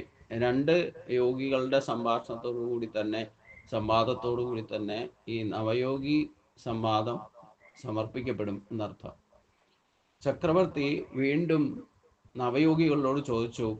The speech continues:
"പലരും ഭഗവാനെ ഭജിക്കുന്നത് കാണാനില്ല. ആശ-, അശാന്തകാമന്മാരായിട്ട്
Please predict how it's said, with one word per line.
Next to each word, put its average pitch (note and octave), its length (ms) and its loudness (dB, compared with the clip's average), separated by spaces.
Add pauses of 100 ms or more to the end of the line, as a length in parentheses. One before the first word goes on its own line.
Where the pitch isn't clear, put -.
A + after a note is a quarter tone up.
(100)
"പലരും C#3 360 2
ഭഗവാനെ C3 500 2 (100)
ഭജിക്കുന്നത് C3+ 680 0 (720)
കാണാനില്ല. A#2+ 640 2 (680)
ആശ-, - 480 -4 (1800)
അശാന്തകാമന്മാരായിട്ട് D#3 1700 2